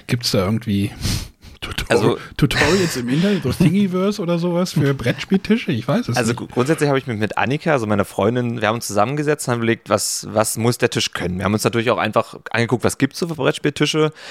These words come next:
Speaker 2: Da ist natürlich erstmal klar, ja, wir wollen so eine abgesenkte Spielfläche haben, die man auch abdecken kann, damit man ein Spiel stehen lassen kann oder so.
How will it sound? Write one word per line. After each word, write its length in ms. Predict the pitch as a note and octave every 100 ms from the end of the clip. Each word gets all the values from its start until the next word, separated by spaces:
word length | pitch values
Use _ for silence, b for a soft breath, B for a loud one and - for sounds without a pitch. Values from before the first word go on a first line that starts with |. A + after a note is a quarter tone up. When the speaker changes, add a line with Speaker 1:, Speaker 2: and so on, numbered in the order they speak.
| B -
Speaker 2:
Da 80 |
ist 140 | G2+ -
natürlich 280 | G#2 G#2+ A2+
erstmal 320 | - - G#2+
klar, 180 | G#2+ G2
ja, 340 | F#2 F#2 A2
wir 140 | F#2+
wollen 160 | G#2 G2
so 80 | F#2+
eine 120 | F#2
abgesenkte 600 | - - G2+ F#2+ F#2 F2+
Spielfläche 640 | - - F#2+ - G2 G2+
haben, 220 | F#2 G2+ G#2
die 100 | G2
man 200 | G2+ G2 _ -
auch 120 | -
abdecken 460 | - - A#2 B2 B2
kann, 180 | A2
damit 240 | A2 G#2 G#2+
man 120 | G2
ein 20 |
Spiel 220 | - G2+
stehen 220 | G2 F#2+ F#2
lassen 220 | F2+ G2
kann 200 | G2+ G2
oder 120 | G#2+
so. 200 | A2+ C3+